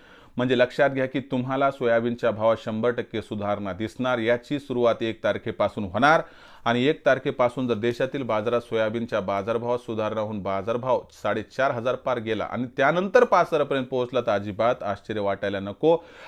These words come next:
अशा वेळेस विक्रीचा विचार करत असाल तर मला वाटते आता एवढे वेळ थांबला तर आणखीन पंधरा एक दिवस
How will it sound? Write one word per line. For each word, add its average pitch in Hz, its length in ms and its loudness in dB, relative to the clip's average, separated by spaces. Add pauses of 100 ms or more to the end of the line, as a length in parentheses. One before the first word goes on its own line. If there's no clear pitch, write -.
(120)
अशा 131 220 8
वेळेस 180 200 4
विक्रीचा 180 320 4
विचार 175 280 0
करत 170 240 0
असाल 165 260 0
तर 156 40 -4
मला 147 180 2
वाटते 160 220 2
आता 147 180 0
एवढे 139 260 2
वेळ 156 200 4
थांबला 139 240 0
तर 135 140 -2
आणखीन 135 240 -4
पंधरा 135 300 0
एक 143 120 -4
दिवस 135 160 -2